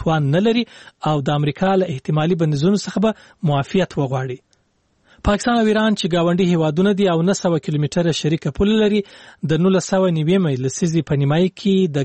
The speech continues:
ګازو د نلیک جوړولو په اړه خبرې پیل کړې. د دواړو هیوادونو چارواکو د دوه زره نهم کال په جون کې د فرانسوي قانون له مخې د ګازو د پلور او پیر پنځه ویشت کلن تړون لاسلیک کړ او ټاکل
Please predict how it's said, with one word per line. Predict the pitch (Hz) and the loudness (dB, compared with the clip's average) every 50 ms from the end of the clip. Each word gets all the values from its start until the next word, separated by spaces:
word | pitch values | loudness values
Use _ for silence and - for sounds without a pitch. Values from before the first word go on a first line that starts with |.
| 131 160 | -2 0
ګازو | 165 170 175 160 165 160 143 | 0 0 0 0 0 -2 0
د | 147 139 139 | 0 -2 0
نلیک | 135 139 165 165 - - - | 0 0 0 -2 -2 -4 -2
جوړولو | 160 147 147 156 160 143 - - | 0 0 2 2 0 0 -2 -2
په | 147 | -2
اړه | 139 139 - | -2 -2 -2
خبرې | - 180 170 147 135 - - | -2 -2 0 0 0 0 -2
پیل | 139 120 123 - | -2 -2 -6 -8
کړې. | - 156 143 _ _ _ _ _ _ _ _ - - - - - - - - | -12 -14 -14 _ _ _ _ _ _ _ _ -20 -20 -20 -20 -20 -8 -2 -2
د | 196 185 | 0 2
دواړو | 233 240 220 202 | 2 2 2 2
هیوادونو | 208 202 202 185 214 208 185 - | 2 2 2 0 0 -2 0 0
چارواکو | 190 185 190 190 190 - - 202 185 165 | 0 0 2 0 0 -2 -2 -4 -2 -2
د | 147 147 | -2 -2
دوه | 170 170 156 | 0 0 0
زره | 165 156 160 160 | 0 0 0 0
نهم | 143 175 185 180 - - | 2 2 0 0 0 0
کال | 175 170 160 - - | 0 0 0 -2 -2
په | 143 123 156 | -2 0 2
جون | 170 185 | 2 0
کې | 170 - 202 170 151 | 0 0 -2 -2 -2
د | 139 - | -2 -2
فرانسوي | - 151 143 135 - - 156 175 - - | -2 -2 -2 -2 -2 -2 -2 -2 0 0
قانون | 160 151 147 143 139 135 | 0 0 0 2 2 2
له | 151 | 2
مخې | 190 185 - 220 208 202 - - - - - - - 160 151 | 2 2 2 0 -2 -2 -4 -10 -20 -20 -20 -14 -6 -4 -4
د | 139 131 165 | -2 0 0
ګازو | 165 175 156 156 147 143 | 0 0 0 -2 -2 -4
د | 143 - - | -4 -2 0
پلور | 180 185 190 196 - - 156 | 2 2 2 2 0 -2 -4
او | 139 131 - - | -4 -4 -4 -2
پیر | - 190 202 208 202 - - - - _ _ _ - | 0 0 0 0 -2 -6 -12 -20 -20 _ _ _ -10
پنځه | 202 190 - - 156 147 131 156 147 147 | -10 -8 -2 -2 0 0 0 0 -2 -2
ویشت | - - - - | -2 -6 -6 -2
کلن | 180 165 185 180 151 131 - | 0 0 0 0 -2 -4 -4
تړون | 147 143 156 147 139 | -2 -2 0 0 0
لاسلیک | 131 131 - - - 220 - - | -2 -4 -4 -2 -2 -2 -2 0
کړ | 220 214 208 | 0 0 0
او | 190 175 - | 0 0 -2
ټاکل | 170 - - 165 | -2 -2 -2 -2